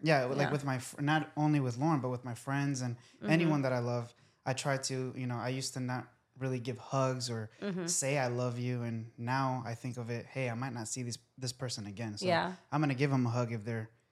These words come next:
Speaker 1: in front of me. I'm gonna tell them I love them
Speaker 2: Yeah.
Speaker 1: if they're," you know. Um, but I think that's really important. I hope that transitions to when I'm a father.
Speaker 2: Mm-hmm.
Speaker 1: You know, I'm, I don't have that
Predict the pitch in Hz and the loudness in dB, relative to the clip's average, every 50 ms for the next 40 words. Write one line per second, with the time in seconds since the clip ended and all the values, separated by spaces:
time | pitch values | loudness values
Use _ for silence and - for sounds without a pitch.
0 | _ _ - 139 127 123 - 131 123 117 113 110 113 113 117 120 120 139 135 127 | _ _ -2 -2 -2 -2 -4 -4 -4 -4 -4 -6 -6 -6 -6 -6 -6 -6 -6 -6
1 | 127 - - 156 151 147 135 127 127 123 120 123 123 113 107 104 113 110 110 110 | -6 -4 -2 -2 0 0 -2 -2 -2 -2 -2 -2 -2 -4 -4 -6 -8 -8 -8 -8
2 | - 98 92 90 85 80 - 131 127 - 139 139 127 117 110 110 - _ _ _ | -6 -4 -2 0 0 0 0 0 -2 -2 -4 -4 -4 -4 -6 -8 -10 _ _ _
3 | _ _ _ _ _ _ _ _ _ - 135 127 123 117 113 110 107 107 110 - | _ _ _ _ _ _ _ _ _ 0 0 2 2 0 -2 -4 -6 -8 -10 -14
4 | _ _ _ - 127 135 147 147 165 147 135 127 123 123 120 127 127 127 123 120 | _ _ _ -2 2 2 2 2 0 0 0 -2 -2 -4 -4 -2 -2 -2 -2 -2
5 | 120 127 123 123 123 120 117 110 123 123 - 123 117 - - - 135 127 120 110 | -2 -2 -2 -2 -2 -4 -4 -4 -6 -6 -6 -8 -8 -8 -8 -6 -6 -6 -4 -6
6 | 120 120 120 - - 120 120 113 - - - - - _ - - 139 127 120 117 | -6 -6 -6 -6 -6 -6 -6 -6 -4 -4 -6 -6 -8 _ -10 -6 -6 -4 -4 -4
7 | 120 120 120 120 117 113 - - 123 120 123 127 147 156 165 160 - - 226 208 | -4 -4 -4 -6 -6 -8 -8 -6 -4 -2 -2 -2 -2 -4 -6 -6 -10 -10 -8 -8
8 | 180 170 185 185 165 - - 127 123 123 117 120 120 120 - 127 127 131 131 123 | -6 -6 -8 -8 -10 -8 -4 -2 -2 0 0 -2 -4 -4 -4 -4 -4 -4 -4 -4
9 | 113 127 123 117 113 120 120 117 113 - - | -4 -4 -4 -4 -4 -4 -4 -4 -4 -6 -10